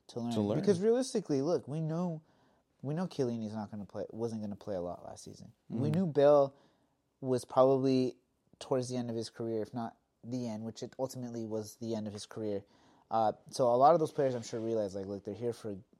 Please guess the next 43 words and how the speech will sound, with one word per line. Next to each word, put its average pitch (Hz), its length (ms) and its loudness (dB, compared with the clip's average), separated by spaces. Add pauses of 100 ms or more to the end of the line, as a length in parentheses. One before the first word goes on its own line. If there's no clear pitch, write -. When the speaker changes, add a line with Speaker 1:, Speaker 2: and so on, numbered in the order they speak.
(140)
Speaker 1:
a 101 40 -14
good 110 220 -6
time, 92 300 -12 (180)
not 104 120 -8
a 104 40 -4
long 104 260 -4
time. - 240 -8 (220)
<laughs> - 200 -18
You 101 140 -2
Speaker 2:
Yeah. - 80 2
Speaker 1:
know, 139 160 4
they're, 139 400 6
like, 117 240 0
it's - 100 -10
like, 113 80 2
"I 113 60 4
gotta 120 180 4
appreciate 127 600 0
it 123 180 -2 (200)
and 104 260 -10 (480)
learn 120 320 -2
from 123 180 -10
them 110 160 -6
while 107 140 -6
I 98 120 -6
can, 107 400 -8
because 101 240 -10
this 113 120 -10
sort 120 180 -6
of 110 80 -8
experience, 127 580 -10 (800)
I'm 110 220 -6
only 120 180 -4
gonna 113 160 -4
get 120 300 0 (200)
over 107 300 -2
there, 117 340 0
and 98 200 -14 (340)
right 117 180 -2
now, 135 300 -2
I'm 117 120 -6
over 98 180 -4
here. 113 360 -4